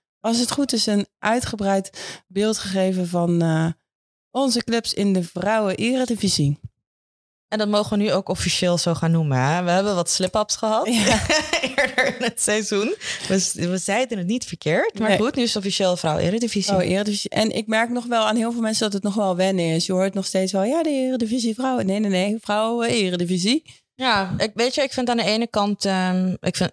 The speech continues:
Speaker 2: überhaupt de rebranding wat er is gedaan, weet je, top dat er nu ook veel meer aandacht komt.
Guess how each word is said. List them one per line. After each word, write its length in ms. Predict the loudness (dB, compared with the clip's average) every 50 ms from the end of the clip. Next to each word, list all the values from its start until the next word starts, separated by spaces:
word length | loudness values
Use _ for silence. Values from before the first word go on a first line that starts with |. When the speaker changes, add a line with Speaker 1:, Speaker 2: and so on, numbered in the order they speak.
| -4 -4
Speaker 2:
überhaupt 340 | -2 -2 0 2 2 2 2
de 100 | 0 0
rebranding 540 | 0 0 0 2 2 4 4 2 2 2
wat 100 | 2 2 0
er 60 | 0
is 100 | -2 0
gedaan, 240 | 0 2 2 4 4
weet 160 | 2 2 0
je, 80 | -4 -2
top 220 | 0 0 0 2
dat 140 | 0 -2 0
er 80 | 2 2
nu 200 | 4 4 4 2
ook 160 | 0 -2 -2 _
veel 180 | -4 -2 0 2
meer 120 | 2 2
aandacht 320 | 2 2 2 0 -2 -2 0
komt. 360 | 0 2 2 2 0 -2